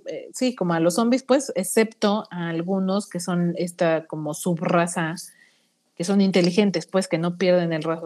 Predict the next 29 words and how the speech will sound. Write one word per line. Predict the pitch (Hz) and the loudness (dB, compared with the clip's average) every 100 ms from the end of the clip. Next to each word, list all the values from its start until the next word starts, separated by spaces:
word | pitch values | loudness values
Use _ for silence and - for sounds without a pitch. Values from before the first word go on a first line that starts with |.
| 165 - | -10 -12
raciocinio. | 165 165 156 151 - 156 156 185 160 151 165 | -4 -2 -2 -4 -4 -4 -4 -6 -8 -10 -10
Entonces, | 170 165 170 170 160 160 - | -8 -6 -4 -2 0 -4 -4
sí | 202 190 | -2 0
te | 214 | 2
quedas | 202 196 | 2 2
como, | 190 175 165 175 | 2 0 0 -2
"Mm, | 226 262 285 175 147 _ _ _ - - - - - | -4 -4 -6 -8 -12 _ _ _ -20 -16 -14 -14 -10
¿qué | - | -8
pasará? | 214 285 262 185 202 220 | -6 -4 -2 -2 -2 -2
¿Y | 170 | -2
ahora | 165 247 269 | -2 -2 -4
qué | 254 | -4
será?". | 247 202 196 220 196 170 - | 0 0 0 0 -2 -4 -10
Porque | - 170 175 170 | -8 -2 -2 -2
finalmente | - 196 202 214 208 226 | -2 0 2 2 4 4
ellos | 214 196 - | 4 2 4
tienen | 208 214 | 2 2
que | 208 | 0
comer, | - 180 202 202 190 _ 185 | 0 2 4 2 -2 _ -14
o | |
sea, | - 175 170 160 170 - - _ _ _ _ | -4 -2 -2 -4 -10 -20 -20 _ _ _ _
sí | - - 185 | -10 -4 0
tienen | 208 208 | 0 0
que | 214 | 0
comer | 202 180 175 | 0 2 2
y | 185 | 0
tienen | 175 175 | 0 -2
que | 175 | -4
comer | 190 175 165 160 | -2 -2 0 -2